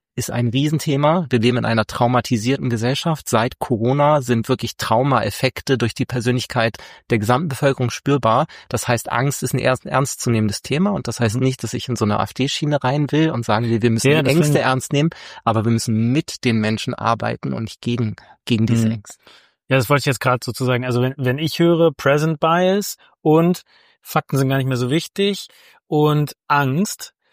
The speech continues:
Speaker 2: dann ist man da nicht automatisch sozusagen in einer sehr populistischen Welt gelandet, die sozusagen, also sozusagen, wo man dann mit denselben, wo man sich so auf
Speaker 1: Ja.
Speaker 2: das Niveau, ich sag jetzt mal, herablässt, ähm, der, des, des sehr populistischen,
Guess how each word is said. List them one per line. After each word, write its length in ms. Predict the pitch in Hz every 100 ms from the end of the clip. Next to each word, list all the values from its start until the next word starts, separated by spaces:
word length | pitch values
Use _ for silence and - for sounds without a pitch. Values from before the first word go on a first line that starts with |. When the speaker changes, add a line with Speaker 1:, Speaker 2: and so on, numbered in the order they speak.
| _ _ _ _
Speaker 2:
dann 180 | 139 143
ist 180 | 180 -
man 160 | 226
da 80 | 175
nicht 180 | 165 139
automatisch 560 | 147 135 131 170 151 -
sozusagen 640 | 151 - 139 143 139 135
in 260 | - 147 135
einer 100 | 127
sehr 280 | 135 143
populistischen 1040 | 139 135 - 139 139 - 127 - 123 120 117 - _ _ _ _ _ _ _ _
Welt 280 | 139 127 -
gelandet, 460 | 123 113 110 175 160
die 80 |
sozusagen, 500 | 139 143 - 131 139
also 140 | 143 135
sozusagen, 260 | 131 147
wo 80 | 139
man 140 | 147 143
dann 120 | 143
mit 120 | 139
denselben, 800 | 139 127 139 160 160 156 151 147 - _ _
wo 60 |
man 140 | 147 160
sich 80 | 135
so 120 | 170 - - -
auf 220 | - 151 151
Speaker 1:
Ja. 60 |
Speaker 2:
das 140 | 160 143
Niveau, 380 | 151 127 151 160
ich 100 | 123
sag 120 | 143
jetzt 120 | 147
mal, 140 | 139
herablässt, 800 | 131 131 139 - 123 147 - - -
ähm, 520 | 147 139 135 135 131 - - - _ -
der, 320 | 135 131 139
des, 360 | 127 139 131 -
des 220 | 139 -
sehr 240 | 127 143
populistischen, 1400 | 135 - 139 151 147 147 156 - 135 - 131 123 120 117